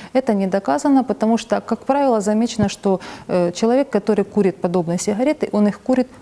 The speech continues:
большее количество, чем, допустим, он бы курил,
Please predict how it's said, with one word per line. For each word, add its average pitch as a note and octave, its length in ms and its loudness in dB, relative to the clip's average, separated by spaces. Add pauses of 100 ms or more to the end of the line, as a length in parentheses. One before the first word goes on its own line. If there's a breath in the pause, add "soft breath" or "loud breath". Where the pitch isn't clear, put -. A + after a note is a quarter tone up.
большее F3+ 420 2
количество, D3+ 500 -6
чем, - 220 -8
допустим, F3 480 -4
он F#3+ 100 0
бы E3+ 120 0
курил, G#3+ 340 0